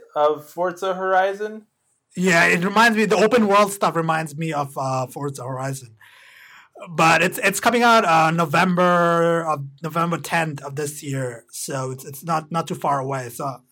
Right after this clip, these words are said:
Speaker 2: like, I'm hopeful. I'm hopeful there's a n-, good Need for Speed game, but there hasn't been a good Need for Speed game since, it's been a while. I don't even remember what the last one was.
Speaker 1: The last
Speaker 2: Uh,
Speaker 1: one was, uh, the one released before Carbon.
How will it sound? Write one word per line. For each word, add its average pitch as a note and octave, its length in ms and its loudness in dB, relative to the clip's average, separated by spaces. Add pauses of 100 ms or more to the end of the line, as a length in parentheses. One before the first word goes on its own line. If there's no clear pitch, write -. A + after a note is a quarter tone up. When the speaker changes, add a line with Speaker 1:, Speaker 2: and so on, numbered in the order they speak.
Speaker 2:
like, E3+ 300 -14 (380)
I'm B3 140 2
hopeful. C4 440 2 (100)
I'm D#3 140 -8
hopeful F#3+ 320 -2
there's F3 260 -2
a F#3 40 -4
n-, D#3 200 -6 (200)
good C#3+ 180 -8
Need C#3+ 160 -8
for C#3 120 -8
Speed C3+ 280 -14
game, A#2+ 180 -20
but B2+ 100 -16
there C3 80 -10
hasn't D3 260 -6
been C#3+ 100 -8
a D3 60 -8
good C#3+ 140 -8
Need C#3 140 -8
for D3 80 -10
Speed C3+ 340 -12
game C3+ 340 -16
since, - 500 -18 (800)
it's D3 120 -8
been D#3 140 -4
a C3+ 60 0
while. A#2+ 420 -6
I C3+ 80 -12
don't C#3 200 -4
even C#3 120 -4
remember C3 420 -6
what B2 120 -14
the B2 80 -16
last B2 260 -10
one A2+ 160 -16
was. G#2+ 260 -16
Speaker 1:
The C#3+ 60 -6
last D#3+ 280 2
Speaker 2:
Uh, F#3 40 0
Speaker 1:
one F3+ 180 -2
was, D#3+ 200 0
uh, C#3 300 2
the C3+ 180 -4
one C#3+ 320 -2
released F#3+ 240 -2
before C#3+ 260 -6
Carbon. B2 400 -2